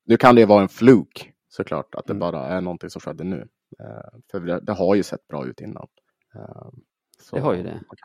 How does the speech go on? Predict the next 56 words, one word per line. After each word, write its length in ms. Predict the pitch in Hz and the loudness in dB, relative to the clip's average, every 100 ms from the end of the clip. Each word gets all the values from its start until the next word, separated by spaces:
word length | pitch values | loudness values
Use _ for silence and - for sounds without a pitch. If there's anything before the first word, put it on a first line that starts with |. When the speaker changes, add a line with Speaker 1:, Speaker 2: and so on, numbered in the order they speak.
| 98 | -16
Speaker 1:
kan, 200 | 110 _ | -16 _
man 80 | 110 | -8
kan 120 | 110 | 2
hoppas 260 | 117 - 117 | 2 2 -2
att 80 | 107 | -2
det 80 | 104 | -2
inte 140 | 90 | -6
är 180 | 98 101 | -4 -2
ihållande, 480 | 117 110 76 71 73 | 0 0 -4 -12 -14
för 140 | - | -12
det 80 | 98 | -10
vore 320 | 95 95 95 | -8 -8 -8
ju, 420 | 90 90 78 78 _ _ - - - | -10 -10 -10 -14 _ _ -20 -16 -2
det 120 | 160 | 0
vore 220 | 101 101 | 0 0
ju 60 | 101 | 0
också 220 | 101 180 | 0 0
en 80 | 101 | 0
jävla 340 | 92 85 87 | -2 -2 -6
smäll 280 | - 87 82 | -6 -10 -8
utifall 300 | 87 - 98 | -12 -10 -8
om, 80 | 95 | -6
<laughs> 200 | 113 - | -8 2
om 140 | 165 - | 2 2
just 380 | 127 123 - 156 | -6 -6 -4 2
det 200 | 160 120 | 2 2
skulle 200 | 104 87 | -6 -6
börja 200 | 85 95 | -8 -8
hacka 280 | 101 - | -8 -6
nu. 220 | 107 135 - _ - | -4 -4 -6 _ -6
Speaker 2:
Mm. 260 | 139 143 139 _ _ _ _ - | -4 -4 -6 _ _ _ _ -8
Speaker 1:
Kan 80 | |
jag 120 | - 147 | -6 -4
Speaker 2:
Men 100 | 160 | -6
det 60 | |
Speaker 1:
tycka. 80 | 175 | -6
Speaker 2:
som 100 | 180 | -6
kan 140 | 185 | -8
störa 340 | 170 180 180 185 | -4 -2 -2 -2
mig, 300 | 139 110 95 | -2 -4 -4
och 120 | 147 | -2
nu 160 | 160 156 | -2 -2
är 100 | 151 | -2
man 180 | 127 | -2
ju 280 | 117 117 113 _ _ _ _ _ | 0 0 -2 _ _ _ _ _
på 100 | 123 | -8
gnällhumör 680 | 120 143 117 127 139 123 95 | 2 2 4 4 4 4 0
eftersom 460 | 90 - 117 110 110 | -6 -6 -4 -4 -2
vi 160 | 113 | -2
har, 180 | 104 107 101 120 | 0 -2 -6 -6
har 400 | 123 123 98 65 - | -4 -4 -4 -10 -12
den 300 | - - 104 | -20 -10 -8
här 100 | 104 | -6
veckan 340 | 104 95 101 101 | -8 -10 -10 -4
bakom 400 | 117 95 - 104 | -4 -4 -6 -6
oss. 300 | 92 - | -8 -12